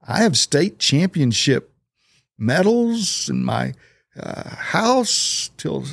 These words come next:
to still today that I would have never gotten had my best friend not been the best pitcher in the state of Oklahoma our senior and junior year.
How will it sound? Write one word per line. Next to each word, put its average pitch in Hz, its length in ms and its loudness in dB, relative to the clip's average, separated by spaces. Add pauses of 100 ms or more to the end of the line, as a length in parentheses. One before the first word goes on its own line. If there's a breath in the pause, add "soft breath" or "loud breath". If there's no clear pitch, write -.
(360)
to 151 140 -4
still 175 320 0
today 147 600 2
that 151 360 0
I - 160 0
would 349 160 6
have 127 140 -2
never 135 460 0
gotten 208 500 2 (1080 soft breath)
had 147 140 -2
my 143 180 4
best 131 440 0
friend 311 280 2
not 147 220 2
been 156 160 2
the 143 80 4
best 147 340 0
pitcher 165 300 2
in 127 80 4
the 123 80 2
state 156 260 2
of 147 60 0
Oklahoma 147 480 2
our 139 180 2
senior 175 400 0
and 143 80 0
junior 156 320 2
year. 139 360 -2